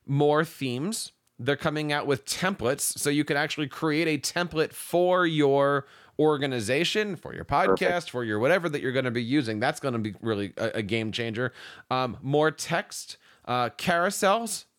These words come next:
Speaker 1: So, you know, image carousels and things like that are gonna be big. And also, um, a cloud search. I haven't seen much about this yet,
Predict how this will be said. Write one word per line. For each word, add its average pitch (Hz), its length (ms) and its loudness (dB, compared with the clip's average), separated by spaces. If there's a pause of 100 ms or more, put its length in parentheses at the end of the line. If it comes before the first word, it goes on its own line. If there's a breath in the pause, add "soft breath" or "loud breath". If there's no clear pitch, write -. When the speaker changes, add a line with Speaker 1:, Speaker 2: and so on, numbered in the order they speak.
(120)
Speaker 1:
So, 151 260 2
you 135 100 2
know, 135 180 0
image 170 320 0
carousels 175 640 2
and 139 100 -4
things 151 180 -2
like 147 180 -2
that 147 180 2
are 160 80 0
gonna 165 200 0
be 156 120 2
big. 170 400 0 (360 loud breath)
And 151 320 2
also, 170 800 4
um, 143 480 2
a 123 80 -2
cloud 170 440 -2
search. - 460 -4
I 120 60 -4
haven't 240 340 -2 (220)
seen 220 640 -4
much 175 320 0
about 180 320 0
this 185 180 -4
yet, 196 240 0